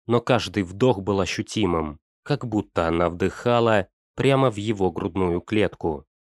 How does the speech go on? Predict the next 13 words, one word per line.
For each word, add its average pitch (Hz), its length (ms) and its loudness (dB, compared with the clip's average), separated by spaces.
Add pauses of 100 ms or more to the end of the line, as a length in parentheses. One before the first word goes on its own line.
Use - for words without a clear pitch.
(380)
В 87 100 -6
воздухе 107 840 2 (260)
стояло 107 520 2
напряжение, 92 960 0 (400)
которое 120 340 2
нельзя 120 400 4
было 90 260 0
тронуть. 87 640 0 (840)
Оно 113 300 4
жило 135 400 2
само 123 360 4
по 117 140 2
себе, 107 560 0